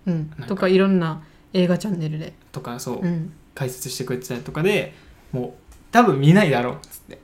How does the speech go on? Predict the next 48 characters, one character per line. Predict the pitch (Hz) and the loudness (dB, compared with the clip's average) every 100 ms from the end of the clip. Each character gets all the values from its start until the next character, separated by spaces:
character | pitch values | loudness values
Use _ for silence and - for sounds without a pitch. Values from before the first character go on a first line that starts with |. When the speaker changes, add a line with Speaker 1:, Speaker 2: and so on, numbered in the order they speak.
| _ | _
Speaker 1:
う | 190 | -2
ん。 | |
Speaker 2:
「怖 | 165 147 135 | 2 2 2
す | 135 | -2
ぎ | 117 | -4
て」 | - | -2
Speaker 1:
う | 185 | -2
ん。 | 165 | -2
Speaker 2:
っ | |
て | - - - - - - | -6 -18 -20 -20 -14 -12
言 | 147 | -6
っ | |
て、 | 226 | 0
ネ | 170 151 | 2 4
タ | 190 | 4
バ | 196 | 6
レ | 190 | 6
は | 196 | 4
知 | - | 0
っ | - | -2
て | 208 | 0
る | 226 | 2
ん | |
や | 196 | 0
け | 185 | 2
ど、 | 185 | 4
Speaker 1:
う | |
ん。 | 180 | 6
Speaker 2:
俺 | 185 | 4
は | 214 | 4
一 | 220 | 0
周 | 185 - 240 233 | -4 -2 2 4
回 | 233 | 2
っ | 196 | 2
て | - 190 - - - | 6 6 6 -4 4
映 | 170 190 | 8 8
像 | 185 185 | 6 4
綺 | 175 - | 2 -2
麗 | 175 143 127 | 2 2 2
な | 123 | 0
の | 117 | -2
と、 | 120 151 123 - 196 | 0 0 0 -4 -2
Speaker 1:
う | |
ん。 | 180 190 | -2 0
Speaker 2:
い | 254 240 | 0 2
ざ、 | 180 127 127 | 2 2 -2
そ | 131 | -2
の、 | 123 123 | -2 -4